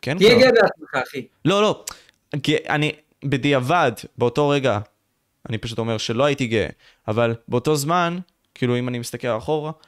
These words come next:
Speaker 1: זה הדבר הכי טוב שיכולתי לעשות, כי נלחמתי בקושי שלי, והצלחתי להתגבר עליו.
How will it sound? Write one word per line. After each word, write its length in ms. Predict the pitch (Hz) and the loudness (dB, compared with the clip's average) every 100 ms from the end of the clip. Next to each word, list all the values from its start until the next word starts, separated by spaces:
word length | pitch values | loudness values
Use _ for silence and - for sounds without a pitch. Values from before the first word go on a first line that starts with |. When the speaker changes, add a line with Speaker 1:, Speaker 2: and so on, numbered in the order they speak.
| _ - | _ -2
Speaker 1:
זה 100 | 123 | 0
הדבר 220 | 123 135 | 2 2
הכי 160 | 143 | 0
טוב 160 | 139 131 | -2 0
שיכולתי 420 | 135 123 131 131 | 0 0 -2 0
לעשות, 280 | 123 151 139 | 0 0 -2
כי 200 | - 110 - - _ _ _ | -2 -4 -4 -20 _ _ _
נלחמתי 840 | 127 127 120 151 170 196 - 233 247 _ _ _ _ _ _ - 147 | -2 0 0 0 -2 -2 -2 0 0 _ _ _ _ _ _ -4 -4
בקושי 480 | - 170 185 - | -2 0 2 0
שלי, 420 | 214 220 214 233 247 _ _ _ _ _ _ | 0 0 2 0 -2 _ _ _ _ _ _
והצלחתי 1800 | 127 156 160 - - _ _ _ _ _ - 147 - 170 180 180 - 214 190 | -6 0 0 0 -8 _ _ _ _ _ -4 -2 0 2 0 -2 -6 -2 0
להתגבר 640 | 170 123 135 117 139 127 | 0 0 -2 2 2 4
עליו. 240 | 107 82 | 2 0